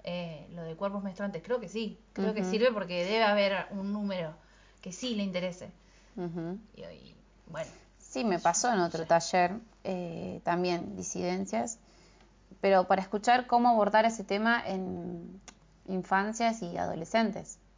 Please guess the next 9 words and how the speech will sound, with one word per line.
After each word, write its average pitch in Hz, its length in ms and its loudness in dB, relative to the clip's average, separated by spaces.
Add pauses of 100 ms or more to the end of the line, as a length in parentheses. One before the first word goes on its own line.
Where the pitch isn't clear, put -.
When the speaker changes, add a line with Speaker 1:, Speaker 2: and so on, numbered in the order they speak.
Speaker 1:
Claro. 180 300 -6 (360)
Speaker 2:
Eh, 180 340 -2
si - 160 -6
bien 170 440 2
no, 196 580 4
eh, 165 640 -6
eran 170 300 -6
cuerpos 180 320 -2
menstruantes, 233 600 -2